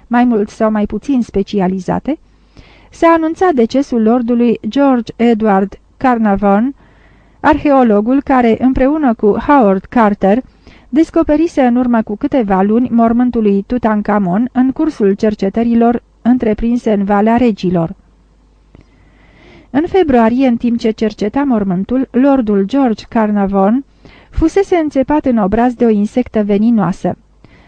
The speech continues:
Peste puțin timp, obrazul s-a umflat, bolnavul a făcut febră, iar câteva zile mai târziu, la șase aprilie, s-a stins din viață în ciuda îngrijirilor medicale ce i s-au dat.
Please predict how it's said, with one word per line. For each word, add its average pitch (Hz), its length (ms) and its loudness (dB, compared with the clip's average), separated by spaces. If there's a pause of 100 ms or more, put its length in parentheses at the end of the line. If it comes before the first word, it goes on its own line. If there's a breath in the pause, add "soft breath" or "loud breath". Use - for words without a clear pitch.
(100)
Peste 311 280 0
puțin 233 360 -2
timp, 247 360 -2
obrazul 226 540 0
s-a 208 220 -2
umflat, 214 600 -2
bolnavul 226 600 0
a 190 80 0
făcut 208 360 -6
febră, 220 400 0 (340 soft breath)
iar 285 200 2
câteva 262 440 0
zile 214 260 2
mai 196 200 -2
târziu, 220 580 -2
la 226 220 0
șase 247 300 -4
aprilie, 208 640 -2 (380 soft breath)
s-a - 260 0
stins 294 420 0
din 202 260 0
viață 208 400 0
în 254 200 0
ciuda 247 340 -2
îngrijirilor 208 760 0
medicale 202 580 0
ce 226 140 -4
i 202 120 0
s-au 226 280 -2
dat. 190 360 -6